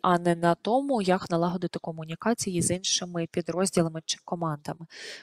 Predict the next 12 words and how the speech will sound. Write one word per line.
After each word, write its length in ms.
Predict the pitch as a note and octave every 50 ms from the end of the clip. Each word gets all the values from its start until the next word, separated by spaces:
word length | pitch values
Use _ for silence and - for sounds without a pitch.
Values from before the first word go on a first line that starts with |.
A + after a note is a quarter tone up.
| _ -
Ось 280 | - F#3+ F#3 - -
ці 240 | - - - F#3 F3
наші 280 | E3 D#3+ E3 - - -
інфраструктурні 880 | F3 E3 - - F3 - - F#3 - - _ - D#3+ - _ D3+ D#3
були 300 | D3+ - - - - C#3+
цілі. 400 | C#3+ - - - D#3 D3+ D3+ D#3+ - _ - - - - - - - _ _ _ _ _ _ _ _ _ _ _ _ _ _ _ _ _ _ _ _ _ _ _ _ _ _ _ _ _ _ _ _ - -
І 40 | F3
це 180 | - - F#3+
все 220 | F#3+ - - - F3
треба 340 | - - E3+ E3 E3+ E3
було 200 | D#3+ D#3+ D#3+ D#3
вирішити 500 | D#3 E3+ F3+ G3 F#3+ - - F#3 - F3